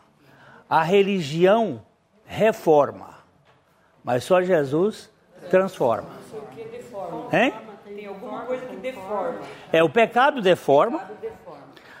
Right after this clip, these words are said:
Speaker 1: A escola informa. A religião reforma. Mas só Jesus transforma. Só Jesus. Não tem conversa. Não é? A, a, a, o,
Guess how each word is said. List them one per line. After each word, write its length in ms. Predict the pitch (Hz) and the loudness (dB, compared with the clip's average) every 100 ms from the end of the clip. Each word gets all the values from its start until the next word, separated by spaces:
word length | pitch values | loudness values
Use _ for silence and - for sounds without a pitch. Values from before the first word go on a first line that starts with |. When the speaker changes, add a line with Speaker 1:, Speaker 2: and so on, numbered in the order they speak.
| - - | -12 0
Speaker 1:
A 320 | 170 202 226 | 4 4 4
escola 680 | 208 - - 208 202 180 151 | 2 -2 0 6 6 6 2
informa. 640 | 160 131 139 131 165 240 - - - - - - | 0 -4 4 4 4 -2 -8 -16 -20 -20 -20 -4
A 120 | - 190 | 0 4
religião 680 | 233 247 240 170 226 226 | 4 4 0 2 2 2
reforma. 760 | 165 165 - - 143 170 226 285 - _ _ _ _ - | 2 -2 -2 0 4 2 0 -8 -12 _ _ _ _ -2
Mas 220 | 139 135 | -2 2
só 140 | 185 | 0
Jesus 420 | 190 196 151 170 | 4 0 0 -4
transforma. 480 | - 190 - 92 90 - - - - - - - - | -2 -4 -4 -6 -6 -16 -20 -20 -20 -20 -20 -20 -16
Só 240 | - 214 | 0 2
Jesus. 420 | 262 240 98 - - | 2 -2 -6 -16 -6
Não 100 | 190 | -2
tem 220 | - 359 | 0 0
conversa. 500 | 339 139 107 - - _ - | -4 -4 -4 -8 -20 _ -6
Não 200 | 175 202 | 2 4
é? 200 | 220 - - - - - - | 4 0 -18 -20 -20 -20 -4
A, 80 | 165 | 0
a, 380 | 175 185 165 190 | 2 2 4 4
a, 80 | |
o, 120 | 214 | 2